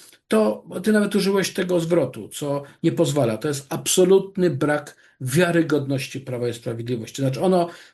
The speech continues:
przez lata firmowało takie rzeczy, które doprowadziły właśnie do tej sytuacji, w której jesteśmy poniewielani, jesteśmy ustawiani w roli kelnera w stosunku do,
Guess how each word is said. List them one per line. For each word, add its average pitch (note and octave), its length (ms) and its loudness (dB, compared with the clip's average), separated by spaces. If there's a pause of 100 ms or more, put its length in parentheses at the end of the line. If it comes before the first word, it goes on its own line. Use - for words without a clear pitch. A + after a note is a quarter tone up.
przez C#3 300 0
lata E3+ 520 2 (300)
firmowało E3+ 580 2
takie F3+ 380 -2
rzeczy, D#3 640 -4 (340)
które F3 280 0
doprowadziły F3+ 720 0
właśnie C#3 340 -6
do D3 100 -4
tej C#3+ 180 -4
sytuacji, C#3+ 420 -6
w C3+ 60 -10
której C#3+ 260 2
jesteśmy C#3+ 680 0 (280)
poniewielani, C#3+ 640 2
jesteśmy D3+ 400 -4
ustawiani C#3+ 480 -2
w C3+ 40 -2
roli C#3 260 -2
kelnera D#3+ 760 0 (300)
w - 60 -12
stosunku C#3+ 560 -2
do, C3 380 0